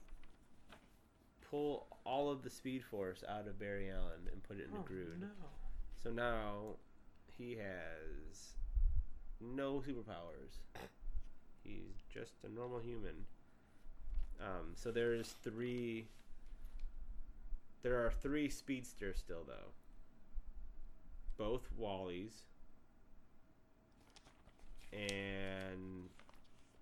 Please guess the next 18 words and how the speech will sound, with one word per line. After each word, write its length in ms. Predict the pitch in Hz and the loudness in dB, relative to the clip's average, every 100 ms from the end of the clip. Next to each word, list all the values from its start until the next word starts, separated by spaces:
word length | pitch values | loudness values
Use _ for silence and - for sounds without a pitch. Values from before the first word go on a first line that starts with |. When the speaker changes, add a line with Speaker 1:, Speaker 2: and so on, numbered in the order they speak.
| - | -14
Speaker 1:
what 180 | 113 117 | -10 -8
is 140 | 110 98 | -10 -10
this 180 | 82 - - - | -10 -4 0 4
character's 480 | - - - - - - | 4 2 -2 -4 -8 -10
name? 200 | 71 - 101 | -12 -10 -8
What 100 | 107 87 | -8 -8
is 80 | - | -10
her 100 | 85 | -14
name? 300 | 80 80 71 - - - - - - - | -14 -14 -14 -10 -6 -4 -6 -8 -14 -14
Speaker 2:
Jessie? 320 | 131 127 151 175 - - - - - - - - | -10 -8 -8 -10 -18 -20 -18 0 4 4 2 0
Speaker 1:
No. 720 | 113 107 107 104 104 104 104 - - - - - - - - - - - | 2 4 4 2 2 2 0 2 2 2 0 2 10 12 12 12 6 4
Um, 460 | 104 98 92 92 92 - - - - - - - - - - - - - - - - - - - - - - - - - - - - - - - - 123 | 2 2 0 0 -4 -8 -10 -10 -8 2 2 2 -6 -18 -18 -18 -18 -20 -20 -18 -18 -18 -20 -20 -10 -6 -2 -2 0 0 -2 0 2 4 2 0 0 2
I 60 | |
don't 120 | 143 | 4
know 100 | 151 | 4
if 120 | 139 - | 2 0
you 120 | 127 | 0
remember 680 | 117 113 113 110 107 101 101 | 2 0 2 2 2 0 -2